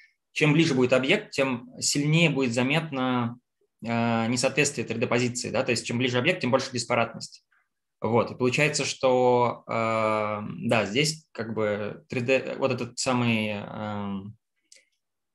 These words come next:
подход, да, оценки три дэ, э, структуры мира и, э, координат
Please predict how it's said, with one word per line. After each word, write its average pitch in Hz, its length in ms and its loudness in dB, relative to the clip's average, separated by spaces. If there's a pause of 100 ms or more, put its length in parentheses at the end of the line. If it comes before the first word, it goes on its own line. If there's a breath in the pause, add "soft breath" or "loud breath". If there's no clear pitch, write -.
(500)
подход, 135 500 0
да, 139 220 4
оценки 123 460 -4
три 120 180 -2
дэ, 120 380 2 (220)
э, 107 140 -2
структуры 113 640 -2
мира 151 300 2
и, 113 480 0 (140)
э, 107 520 -2
координат 123 460 -2